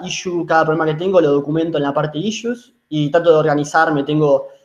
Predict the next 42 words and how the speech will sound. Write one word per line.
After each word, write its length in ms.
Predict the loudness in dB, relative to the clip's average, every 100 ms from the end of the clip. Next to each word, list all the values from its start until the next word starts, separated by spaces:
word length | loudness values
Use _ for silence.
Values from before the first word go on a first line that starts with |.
| _
eh, 180 | -8 -6
diferentes, 580 | -4 -2 0 2 0 0
por 120 | -6
ejemplo, 260 | -2 -2 0
tengo 180 | -2 -2
una 100 | -4
especie 260 | -6 -4
de 60 | 0
backlog, 760 | 2 2 2 4 6 4 -2
tengo 160 | -4 -4
una 120 | -4
especie 420 | -8 -14 -4 -2
de 300 | 0 -2 -4
ca-, 260 | -2 -2 -2
eh, 260 | -4 -4 -2
Kanban, 720 | 0 2 2 2 0 -4 -6
tengo, 260 | -6 -4 -4 _ _
y 80 | -2
trato 220 | 2 4
de 40 |
organizarme 460 | 6 4 2 0 2
de 40 | 0
una 80 |
manera 200 | 2 2
en 80 | 0
que 260 | -2 -6 -6 _ _ _ _ _ -4
me 180 | -2 -2
fijo 300 | -4 -2 -4
s-, 300 | -4 -18 _ _
un 100 | -2
par 160 | 0
de 100 | 2
issues 300 | 0 -4 -8
por, 480 | -4 0 0 -2 -12
por 160 | -12 2
dos, 160 | 2
tres 140 | 2 -6
semanas, 420 | -2 0 2 -2
los 100 | -4
trabajo 300 | -2 -2 -4
sobre 260 | -6 -4 -2
eso, 380 | -4 -2 -2